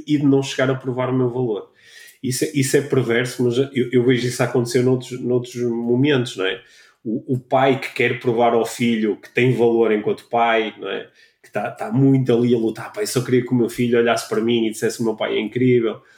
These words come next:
O filho que tá a fazer isso em relação ao pai, então isso no desporto acontece tantas vezes. O jogador que pode tá lá no Barcelona ou no Manchester ou não sei o quê,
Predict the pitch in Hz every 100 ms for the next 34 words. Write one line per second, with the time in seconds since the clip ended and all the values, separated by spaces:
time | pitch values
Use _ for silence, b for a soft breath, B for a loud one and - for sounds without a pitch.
0 | b 135 - 160 160 147 135 120 117 123
1 | 123 117 117 123 117 110 113 113 - 139
2 | 131 113 107 107 104 - 107 104 - 113
3 | 104 117 - 110 110 - 120 123 117 101
4 | 101 113 117 - b b - 110 120 127
5 | 131 131 - 131 127 123 120 123 120 120
6 | 113 117 - 107 123 131 120 113 107 107
7 | 113 120 113 104 - 107 110 107 120 -
8 | 127 156